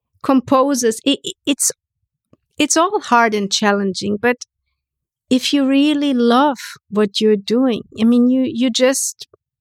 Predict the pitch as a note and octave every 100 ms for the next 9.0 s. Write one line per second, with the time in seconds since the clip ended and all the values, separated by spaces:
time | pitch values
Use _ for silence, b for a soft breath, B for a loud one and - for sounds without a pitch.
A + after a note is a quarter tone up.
0 | _ - A3 A3 - A3+ - - A#3 -
1 | C4+ - D4 - F#4+ G#4+ - - B3 A#3+
2 | A3 B3 A#3+ C#4 - E4+ A#3 B3 D#4 -
3 | - - - D4 D4+ - C4+ A3+ - -
4 | G3+ - A#3 A#3 A#3+ - - B B B
5 | A3+ - - B3+ - _ _ _ _ -
6 | B3 A#3+ - A#3 A#3 - E4 - F3+ -
7 | - - F3+ G#3 G#3 _ _ - G#3+ A#3+
8 | A#3+ D4 E4 - E3+ F#3+ - - G#3+